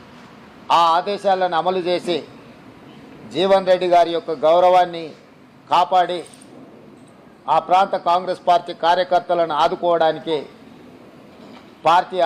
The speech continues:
ఆదేశించింది, మేము నిర్ణయించుకున్నాం. కాబట్టి యథావిధిగా మళ్ళీ జీవన్ రెడ్డి గారు రెట్టించిన ఉత్సాహంతోటి ఈనాడు ప్రభుత్వం అమలు చేయబోయే రైతు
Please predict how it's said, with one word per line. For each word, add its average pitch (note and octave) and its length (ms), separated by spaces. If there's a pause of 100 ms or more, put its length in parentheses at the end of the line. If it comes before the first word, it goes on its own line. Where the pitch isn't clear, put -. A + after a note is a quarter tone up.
ఆదేశించింది, F3+ 640 (120)
మేము E3+ 120 (100)
నిర్ణయించుకున్నాం. D3+ 680 (1120)
కాబట్టి F3+ 380
యథావిధిగా F#3+ 580 (840)
మళ్ళీ G3 240 (120)
జీవన్ F#3 300
రెడ్డి F#3 220
గారు F#3 200 (100)
రెట్టించిన F3+ 440 (100)
ఉత్సాహంతోటి E3+ 680 (1160)
ఈనాడు F3+ 360
ప్రభుత్వం F#3 480
అమలు F3+ 300
చేయబోయే F3+ 440 (1080)
రైతు G3 240